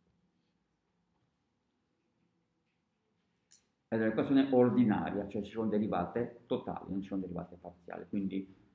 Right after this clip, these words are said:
abbiamo il legame tra carica e tempo.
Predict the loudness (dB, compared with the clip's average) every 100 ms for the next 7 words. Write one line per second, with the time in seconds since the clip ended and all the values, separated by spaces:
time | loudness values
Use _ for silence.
0 | _ _ -2 2 4 4 4 6 4 2
1 | -2 0 4 4 4 4 2 2 -6 -18
2 | -20 _ -20 -20 _ -4 0 -2 -2 -4
3 | -6 -6